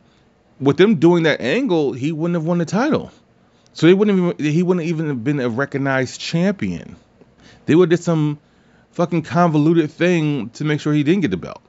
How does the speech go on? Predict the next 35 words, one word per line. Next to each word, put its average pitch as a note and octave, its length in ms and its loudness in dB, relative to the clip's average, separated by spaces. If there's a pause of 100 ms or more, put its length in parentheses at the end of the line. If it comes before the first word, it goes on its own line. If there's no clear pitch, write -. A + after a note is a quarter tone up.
(560)
So - 180 0
it, E3+ 340 0
so E3+ 200 4
it's D3+ 120 0
one F3 120 -4
of G3 60 0
those E3 100 -2
situations A#2 640 -2
where G2+ 580 0 (640)
I, A#2 200 2
they B2 180 2
obviously B2 320 2
made A2+ 120 0
the G#2 60 0
right G2 220 0
move. F2+ 320 -4 (720)
Um, G#2+ 580 -2 (720)
Dean B2+ 240 2
Malenko's, A#2+ 500 0
uh, G#2 120 -4
career, A2 320 0
I G2+ 60 -2
believe, A2+ 300 0
career G#2+ 280 0
was G2 140 -4
kinda G2+ 280 -4
cut F#2+ 220 -4
short G#2+ 460 0 (300)
due G2 120 -4
to F2+ 120 -4
injury, F#2+ 300 -2
if E2+ 220 -8
I'm F#2+ 80 -2
not G2 100 0
mistaken. F#2 520 -4